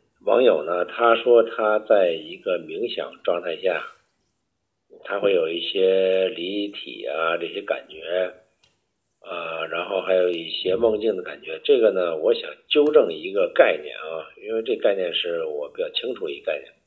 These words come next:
我们练气功呢，是需要有一个师傅的。那这个师傅呢，是他知道应该让你怎么练，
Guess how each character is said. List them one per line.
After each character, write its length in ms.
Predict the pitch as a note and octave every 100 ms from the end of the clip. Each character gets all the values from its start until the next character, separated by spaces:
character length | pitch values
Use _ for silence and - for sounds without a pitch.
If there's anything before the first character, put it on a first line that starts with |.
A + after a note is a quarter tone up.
| _ _ _ _ _ _ _ _ _ - - _ _ _ _ _ _ _ _
我 280 | A2+ A2
们 300 | F#2+ A2+ D3+
练 260 | F3 E3 G2
气 260 | - - F#2
功 360 | A#2+ B2 B2+
呢， 300 | G#2+ F2 E2
是 320 | - F#2+ E2+
需 260 | - - C3
要 180 | B2 G2+
有 160 | F2
一 80 | C#2+
个 160 | F2+ F2+
师 380 | - - C#3 C#3
傅 220 | - D#2
的。 160 | - - _ _ _ _ _ _ _
那 260 | B2+ A#2+ A#2+
这 140 | C3+
个 120 | A#2+
师 280 | - - F3
傅 220 | - A#2+
呢， 180 | F#2 D#2+
是 680 | - - F2 F2 E2+ E2 -
他 280 | - C3+ B2+
知 300 | B2+ F#3+ G3
道 640 | E3+ G2 F2 E2 D#2 D2+ D2 _ _ _ _ _ _ _ -
应 240 | C#3 C#3
该 180 | C3 B2
让 300 | B2+ G#2+ F2+
你 180 | F2 F#2+
怎 100 | D2+
么 140 | -
练， 380 | - E2+ E2